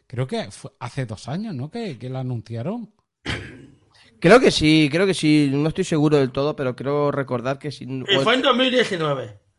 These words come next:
Speaker 2: En dos mil diecinueve, ¿no?
Speaker 1: Pues por eso, sí, estamos en dos mil veintiuno, no sabemos la
Speaker 2: Año y
Speaker 1: fecha, pero
Speaker 2: medio.
Speaker 1: bueno.
Speaker 2: Año y medio, creo que fue en septiembre, si mal no recuerdo, del diecinueve.
Speaker 1: Vale, vale.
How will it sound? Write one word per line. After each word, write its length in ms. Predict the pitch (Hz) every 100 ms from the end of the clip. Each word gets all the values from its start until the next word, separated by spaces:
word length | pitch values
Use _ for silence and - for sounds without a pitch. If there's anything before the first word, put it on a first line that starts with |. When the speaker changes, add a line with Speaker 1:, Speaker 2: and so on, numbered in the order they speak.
| _
Speaker 2:
En 140 | 127
dos 160 | 139 147
mil 100 | 180
diecinueve, 440 | 180 151 147 135 123
¿no? 180 | 160
Speaker 1:
Pues 200 | 170 147
por 140 | 123 123
eso, 280 | 113 127 151
sí, 80 | 151 127
estamos 280 | 107 123 127
en 60 | 127
dos 120 | 131
mil 140 | 135
veintiuno, 440 | 123 135 156 190 151
no 220 | 127 131
sabemos 340 | 131 127 127 131
la 60 |
Speaker 2:
Año 80 | 120
y 120 | 180
Speaker 1:
fecha, 140 | 202 190
pero 160 | 143
Speaker 2:
medio. 20 |
Speaker 1:
bueno. 260 | 135 147 110 _
Speaker 2:
Año 160 | 190 220
y 60 |
medio, 300 | 190 156 147
creo 140 | 143 190
que 80 | 185
fue 120 | 196
en 40 |
septiembre, 440 | 185 - 151 131 131
si 100 | 156
mal 140 | 165
no 80 | 165
recuerdo, 360 | 151 127 127 135
del 140 | 135
diecinueve. 560 | 139 139 135 110 101 107 - _ _
Speaker 1:
Vale, 320 | 123 123 120
vale. 260 | 113 143